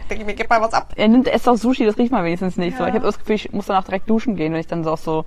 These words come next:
Speaker 1: Ja.
Speaker 2: in einer sechs Stunden Fahrt rauskomme mit McDonald's und Burger King und
Speaker 1: Mhm.
Speaker 2: Döner.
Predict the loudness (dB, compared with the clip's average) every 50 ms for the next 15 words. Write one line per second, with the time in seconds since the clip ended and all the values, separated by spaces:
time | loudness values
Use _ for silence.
0 | -4 -6 -6 -6 -6 -8 -8 -6 0 2 2 4 2 2 0 0 0 0 2 4
1 | 2 4 4 2 0 0 0 0 0 0 0 0 0 0 0 0 0 0 0 -2
2 | -2 -2 -4 -4 -4 -4 -6 -6 0 4 4 4 4 4 0 -4 -4 -2 -2 -2
3 | -2 -4 -6 -8 -8 -8 -8 -8 -8 -8 -10 -10 -12 -14 -16 -18 -18 -14 -2 0
4 | 2 2 2 2 2 0 0